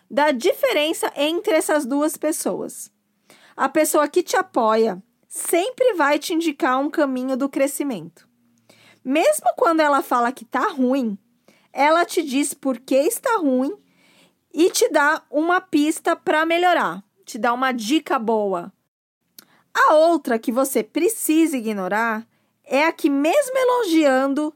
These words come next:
não te indica, não compra, não te empurra pra frente. Sabe aquela pessoa que fala assim, "Tá lindo, amiga",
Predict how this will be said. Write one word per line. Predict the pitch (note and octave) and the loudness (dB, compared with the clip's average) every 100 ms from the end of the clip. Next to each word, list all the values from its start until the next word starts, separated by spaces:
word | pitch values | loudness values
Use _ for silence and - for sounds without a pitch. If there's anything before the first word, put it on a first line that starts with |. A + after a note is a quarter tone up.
| _ | _
não | A#3 B3 | -4 -4
te | B3+ E4 | -4 -2
indica, | E4+ D#4 C#4+ - C#4+ - _ _ | 0 -2 -2 -4 -6 -8 _ _
não | A#3+ D4+ | 0 0
compra, | D#4+ D#4 B3+ B3 C#4+ B3 C#4 _ _ | 2 0 0 0 -2 -2 -4 _ _
não | C4 E4 A4 | -2 -2 -2
te | - | -4
empurra | A#4+ - F4 F4 G#4 | -6 -2 0 2 0
pra | - B3 | -2 -4
frente. | - A3+ F3+ F3+ - - _ _ _ _ _ _ _ _ _ | -4 -8 -8 -12 -16 -20 _ _ _ _ _ _ _ _ _
Sabe | - - B4 D#4 | -6 -4 0 0
aquela | D4 C#4+ | 2 0
pessoa | C4+ C4 - C#4 | 2 0 0 -2
que | - | -2
fala | D4 | -2
assim, | - D#4 | -2 -6
"Tá | F4 F#4+ | -2 2
lindo, | E4+ E4 G4+ G4 E4+ | 4 2 0 0 2
amiga", | D#4+ D4+ D4 C4+ G#3 G#3 F3+ | 2 0 -2 -2 -2 -2 -4